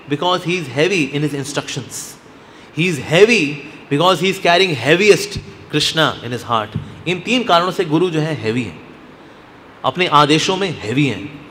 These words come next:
अपने चरित्र में बहुत heavy हैं वो, और साथ ही सबसे भारी कृष्ण को ये यहाँ लेकर के घूमते हैं पूरी दुनिया में, अपने हृदय में लेके घूमते हैं, इसलिए गुरु heavy हैं।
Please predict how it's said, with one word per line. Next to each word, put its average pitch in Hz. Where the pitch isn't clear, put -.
अपने 156
चरित्र 185
में 110
बहुत 147
heavy 139
हैं 131
वो, 101
और 151
साथ 180
ही 208
सबसे 214
भारी 170
कृष्ण 175
को 208
ये 165
यहाँ 156
लेकर 165
के 180
घूमते 147
हैं 107
पूरी 147
दुनिया 139
में, 110
अपने 127
हृदय 120
में 156
लेके 143
घूमते 120
हैं, -
इसलिए 135
गुरु 139
heavy 120
हैं। -